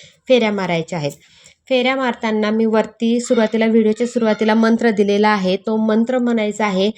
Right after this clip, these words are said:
मंत्र म्हटल्यानंतर शेवटी आपल्याला पतीच्या आरोग्यासाठी कामना करायची आहे. काय बोलायचे आहे तीन शब्द,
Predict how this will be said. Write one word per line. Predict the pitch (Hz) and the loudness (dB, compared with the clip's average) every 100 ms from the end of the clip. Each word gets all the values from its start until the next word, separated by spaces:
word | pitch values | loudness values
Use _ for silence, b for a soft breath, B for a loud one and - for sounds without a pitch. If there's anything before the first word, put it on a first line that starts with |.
| B B - | B B -2
मंत्र | 233 226 247 | 0 2 4
म्हटल्यानंतर | 233 220 233 226 240 226 208 | 2 2 0 2 0 0 -2
शेवटी | 208 208 196 220 | -2 -2 -2 -2
आपल्याला | 202 220 208 | -2 0 0
पतीच्या | 214 220 208 214 226 | 0 -2 -2 -2 0
आरोग्यासाठी | 175 196 196 214 220 220 | 0 0 -2 -2 -2 -6
कामना | 220 202 196 208 | -4 -4 -2 -4
करायची | 214 220 202 196 | -2 -2 -2 -2
आहे. | 202 185 202 220 B B | -4 -4 -4 -8 B B
काय | 240 240 | -4 -4
बोलायचे | 247 240 226 220 | -2 -2 -2 -2
आहे | 208 202 | 0 -2
तीन | 208 226 | -2 -4
शब्द, | 220 214 175 | -2 -4 -4